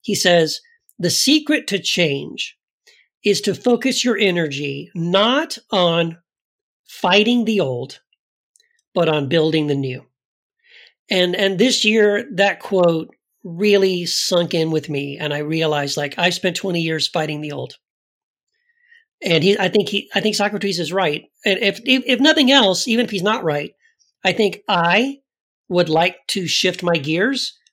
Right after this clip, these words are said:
and try to f-, start building the new. And, um,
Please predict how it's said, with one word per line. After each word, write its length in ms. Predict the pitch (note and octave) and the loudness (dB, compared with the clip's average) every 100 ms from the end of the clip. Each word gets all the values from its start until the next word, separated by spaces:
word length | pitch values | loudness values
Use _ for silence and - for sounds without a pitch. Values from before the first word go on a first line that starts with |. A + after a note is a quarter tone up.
| _ _ _ _ | _ _ _ _
and 380 | F#3+ E3+ E3 D#3+ - _ _ _ _ _ _ | -2 0 -2 -8 -18 _ _ _ _ _ _
try 240 | - G3 G3 | -2 0 0
to 200 | F#3+ G#3 | 0 -4
f-, 40 | - - | -4 -14
start 320 | - - G3 D#3+ | -6 -2 0 0
building 300 | F3 E3 D#3+ | 0 0 -2
the 60 | |
new. 220 | D3+ C#3 - _ _ _ _ _ _ _ - | -4 -8 -12 _ _ _ _ _ _ _ -4
And, 460 | F#3+ D#3+ D#3 D#3 D3+ | 0 2 2 0 -4
um, 580 | - D#3+ D3+ D3+ D3+ | -4 -4 -4 -6 -12